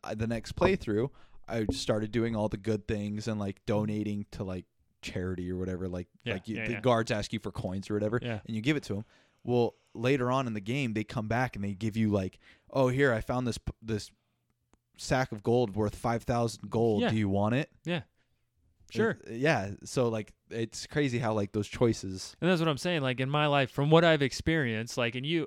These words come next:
Speaker 2: you, you can call that a soul, right? I call that a soul, but you can call it whatever you want. But, like, if you got good juju, you got good juju.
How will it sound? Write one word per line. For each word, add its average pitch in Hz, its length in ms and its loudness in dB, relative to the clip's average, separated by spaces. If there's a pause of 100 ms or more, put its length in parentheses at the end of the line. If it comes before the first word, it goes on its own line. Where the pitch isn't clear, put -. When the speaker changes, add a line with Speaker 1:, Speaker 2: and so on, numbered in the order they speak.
(160)
Speaker 2:
you, 127 320 -8
you 131 140 -4
can 143 120 -8
call 147 200 -2
that 131 120 0
a 110 60 -2
soul, 131 580 0
right? 123 260 2
I 120 140 -2
call 117 200 -6
that 104 120 -4
a 101 60 -6
soul, 104 400 -6
but 120 120 0
you 127 120 -2
can 131 100 -8
call 135 220 2
it - 20 0
whatever 113 240 2
you 104 140 -2
want. 113 260 -2
But, 107 80 -4
like, 104 220 -4 (400)
if - 60 -10
you 143 60 -6
got 160 180 2
good 165 180 0
juju, 170 500 0
you 139 100 -4
got 151 200 4
good 139 160 2
juju. 123 360 -2